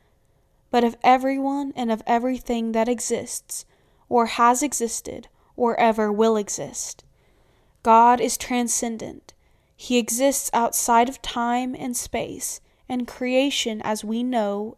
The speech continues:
and experience it. He is holy. He is other. God is not sovereign and holy because he has achieved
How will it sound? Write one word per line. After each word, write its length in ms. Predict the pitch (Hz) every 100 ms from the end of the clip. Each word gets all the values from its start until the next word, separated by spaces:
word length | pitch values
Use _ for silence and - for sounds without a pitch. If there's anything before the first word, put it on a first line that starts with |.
| -
and 140 | 240
experience 760 | - - - 269 269 226 220 -
it. 240 | 98 - _ _ _ _ _ _
He 240 | - 240 247
is 140 | 233
holy. 560 | - 269 269 240 - - _ _ _
He 300 | - 233 226
is 120 | 226 -
other. 440 | 220 214 - 247 _ _ _ _ _ _ _ _ _ _
God 360 | - 254 285 294
is 120 | 262
not 260 | 262 254 -
sovereign 640 | - 277 285 254 226 220
and 180 | 233 233
holy 520 | 220 - 269 240 226
because 540 | 226 233 - 247 240 -
he 120 | 247
has 180 | 233 233
achieved 680 | 226 - 269 262 233 220